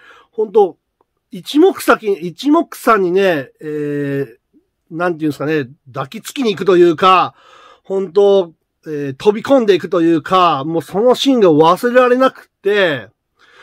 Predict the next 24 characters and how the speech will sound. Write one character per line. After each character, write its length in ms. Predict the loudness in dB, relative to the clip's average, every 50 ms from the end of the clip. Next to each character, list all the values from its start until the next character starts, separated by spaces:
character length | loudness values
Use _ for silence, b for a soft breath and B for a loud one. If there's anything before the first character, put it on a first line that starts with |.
| b b b b
で、 80 | -18
こ 320 | -18 -14 -8 -4 -2 -2 -2
う 40 |
し 80 | -4 -4
た 140 | _ -2 0
ね、 460 | 2 2 2 2 2 0 -4 -6 -10 -14
え 380 | -12 -10 -8 -6 -6 -6 -8 -10
ー、 160 | -6 -4 -2
監 140 | -2 -2 -4
督 220 | -6 -10 -6 0
や 320 | 2 2 4 4 2 0 -2
チ 180 | -6 -12 -10 -6
ー 140 | -4 -2
ム 140 | 0 2 4
メ 160 | 4 4 4
イ 60 | 2 2
ト 120 | 0 -2
の 80 | -2 -2
反 320 | -2 -2 0 0 0 2
応 140 | 4 6 6
を 60 | 6
見 120 | 4 0 -2
て 140 | -2 -4 0
も、 400 | 0 2 2 2 0 -2 -6